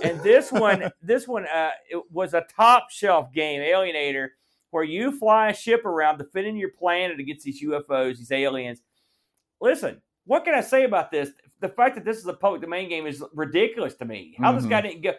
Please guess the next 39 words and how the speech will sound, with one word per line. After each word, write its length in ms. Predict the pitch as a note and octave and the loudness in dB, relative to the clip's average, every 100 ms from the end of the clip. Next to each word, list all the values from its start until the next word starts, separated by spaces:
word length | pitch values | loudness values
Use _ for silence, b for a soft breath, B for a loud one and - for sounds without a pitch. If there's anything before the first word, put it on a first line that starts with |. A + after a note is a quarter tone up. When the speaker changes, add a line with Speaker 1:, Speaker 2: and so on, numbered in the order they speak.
| _ _ - | _ _ -2
Speaker 1:
go 120 | G3+ | -2
to 60 | |
the 100 | D#3 | -2
money 340 | D3+ F3+ B3 F#3 | -4 0 0 -2
bank 460 | A#2+ C#3 B2+ A#2+ | -2 -2 -2 -6
with 120 | C#3 C#3 | -10 -8
this 200 | E3+ - | -8 -8
engine. 500 | E3+ G3+ G3 B2+ G2+ - | -8 -6 -6 -10 -10 0
Speaker 2:
Yeah. 300 | B2 B2 E2 | 4 6 4
Speaker 1:
S-, 200 | - - - | -4 -12 -4
run 300 | F#3 G#3+ F#3+ | 2 4 2
smooth, 680 | C#3+ - F#3+ G#3 A#3+ C#4 D4 D4+ _ _ - | -6 -12 -2 0 0 -4 -6 -12 _ _ -10
three 400 | F#3+ G3+ G#3+ G#3 | -4 -4 -4 -6
D. 500 | D#3 G3 A3 B3 C#4 B3+ | -6 -6 -4 -4 -4 -2
Speaker 2:
Mm-hmm. 380 | A#3+ A#2 B2 | -2 -2 -2
Speaker 1:
The, 260 | B2 F3 - - | -2 -2 -4 0
uh, 240 | E3+ D#3 - _ _ - | 2 2 -2 _ _ -8
this 200 | F#3 C#4+ | -4 -2
guy 240 | C#4 G3+ F3+ - | 2 2 2 -2
figured 300 | C4 C4 G#3 | -6 -2 0
out 220 | G#3 G#3+ | 2 2
how 80 | G#3 | 0
to 80 | F#3+ | 0
make 240 | F#3+ G3 | -4 -6
the 80 | - | -10
controls 640 | E3 C#3 F#3 F3 G#3 G#3+ | -18 -4 4 4 4 -2
work, 420 | G3 A3 A#3 B3+ _ _ _ _ | -2 0 0 -4 _ _ _ _
right? 300 | - F3+ A3 A3 _ - | -2 0 0 -6 _ -8
These 220 | B3+ C4 | -4 -4
controls 640 | A#3 G3 B3+ C4+ C4 A3+ | -6 -4 4 6 6 2
were 120 | F3+ | -2
spot 460 | F#3+ - A3 G#3 G3+ | -6 -2 2 4 4
on. 300 | G#3 F#3+ A#2 - _ | 2 0 -2 -6 _
One 340 | - F#3 B3+ - | -2 0 0 2
button, 300 | A#3+ G#3 G3+ | 2 2 -2
one 220 | G#3 G#3+ | -6 -4
joystick, 440 | G#3+ G#3 G#3 G3 | -2 -2 -4 -8
you're 120 | D#3+ | -6
golden. 640 | C#3+ C3+ F#3 G#3 F#3+ B2 | -4 4 4 4 0 -8